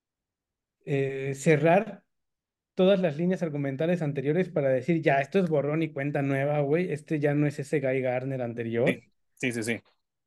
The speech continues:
Speaker 1: Eh, y qué lástima, porque seguramente al siguiente número les dijeron, "Oigan, tienen tres números más para acabar <laughs> esta serie, güey, porque no está jalando".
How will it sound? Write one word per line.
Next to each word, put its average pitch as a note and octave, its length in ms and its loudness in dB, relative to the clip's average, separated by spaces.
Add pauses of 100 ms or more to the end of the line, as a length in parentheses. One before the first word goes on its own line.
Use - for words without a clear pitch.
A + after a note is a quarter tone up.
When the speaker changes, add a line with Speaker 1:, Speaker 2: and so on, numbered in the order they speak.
(420)
Speaker 1:
Eh, D#3 760 6
y F#3 140 0
qué A3 100 6
lástima, A3 480 4
porque D3+ 420 0
seguramente F#3 600 4
al F3 120 4
siguiente F3 380 -2
número F3 260 0
les D3 160 0
dijeron, D#3+ 360 0
"Oigan, G3 300 0
tienen F#3+ 840 -2
tres F3 220 2
números G3 360 2
más E3 180 2
para F#3 220 4
acabar D3 300 0
<laughs> G3+ 60 4
esta G3 280 4
serie, G3 320 -2
güey, G#3+ 160 -4
porque D#3 540 -8 (100)
no E3 140 6
está F#3 240 4
jalando". F3+ 680 2